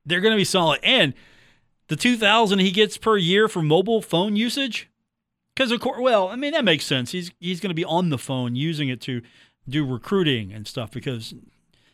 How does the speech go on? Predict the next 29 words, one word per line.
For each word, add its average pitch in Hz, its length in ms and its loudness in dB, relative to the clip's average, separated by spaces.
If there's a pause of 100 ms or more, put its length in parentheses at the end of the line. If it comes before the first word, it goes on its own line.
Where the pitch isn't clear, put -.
(160)
the 151 80 -2
N 160 60 -2
C 160 120 -2
double 143 260 -2
A 139 40 0
is 131 160 -4
catching 151 400 -2
up 135 160 -4
with 117 100 -10
technology. 107 640 -8
So 107 160 -16
you 120 100 -10
remember, 147 320 -6
you 135 300 -14
probably 147 220 -4
don't 120 140 -4
remember 131 260 -8
this. 113 120 -12
Texting 160 440 -4
used 135 140 -4
to - 40 -10
be 120 80 -4
a 101 60 -6
no-no. 110 500 -6 (380)
Couldn't 92 260 -10
text - 320 -8
a 131 60 -6
recruit. 98 460 -14 (1900)
Now, 170 500 -2